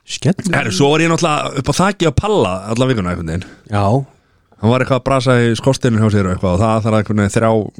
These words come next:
Speaker 2: stiga þarna upp á og þetta er nú meira ruglið, maður.
Speaker 1: Hann náttúrulega þarf ekki stiga, en
Speaker 2: Hann hefði getað teygt sig, en hann þarf einhvern veginn stiga til þess að halda sér upp á þakinu þarna.
Speaker 1: Ó, svo latur.
Speaker 2: <laughs>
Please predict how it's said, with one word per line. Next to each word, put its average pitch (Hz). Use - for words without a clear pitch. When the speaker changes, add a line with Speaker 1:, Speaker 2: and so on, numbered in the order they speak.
Speaker 2:
stiga 117
þarna 104
upp 110
á 95
og 90
þetta -
er 87
nú 78
meira 85
ruglið, 82
maður. 73
Speaker 1:
Hann 127
náttúrulega 117
þarf 107
ekki -
stiga, 85
en 85
Speaker 2:
Hann 110
hefði 117
getað 101
teygt -
sig, 82
en 90
hann 107
þarf -
einhvern 104
veginn 98
stiga 107
til 95
þess 92
að 82
halda 98
sér 98
upp -
á 95
þakinu 87
þarna. 80
Speaker 1:
Ó, -
svo 98
latur. -
Speaker 2:
<laughs> -